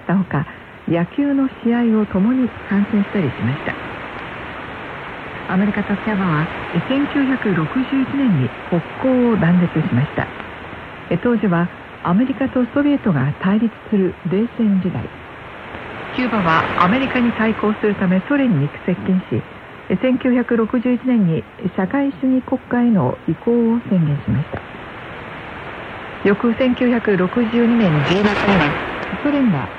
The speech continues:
アメリカを攻撃できる核ミサイルの基地をキューバに建設中であることが判明し、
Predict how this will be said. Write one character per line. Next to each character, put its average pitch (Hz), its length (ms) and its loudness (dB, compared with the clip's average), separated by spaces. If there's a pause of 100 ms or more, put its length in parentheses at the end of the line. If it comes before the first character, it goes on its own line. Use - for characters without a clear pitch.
ア 175 80 0
メ 220 140 4
リ 262 80 -2
カ 247 200 0
を 233 40 2 (140)
攻 240 140 4
撃 254 220 2
で 247 100 0
き 254 120 0
る 233 120 2
核 233 280 -2
ミ 262 160 2
サ 269 80 2
イ 254 40 2
ル 220 80 4
の 180 120 4
基 - 20 -4 (160)
地 190 60 2
を 131 180 2 (300)
キ 302 60 4
ュ 294 60 6
ー - 40 4
バ 269 80 2
に 143 120 2 (120)
建 226 240 4
設 240 100 0 (180)
中 233 160 2
で 220 80 0
あ 220 60 2
る 214 80 2
こ 208 100 -2
と 240 120 0
が 180 100 2
判 160 240 2
明 160 140 2 (100)
し、 117 120 0